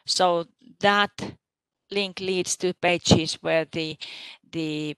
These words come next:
process description is given and, and also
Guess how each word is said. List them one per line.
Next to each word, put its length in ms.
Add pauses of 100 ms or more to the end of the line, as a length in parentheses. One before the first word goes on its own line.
process 680 (1200)
description 800
is 300
given 480 (440)
and, 420
and 320
also 1000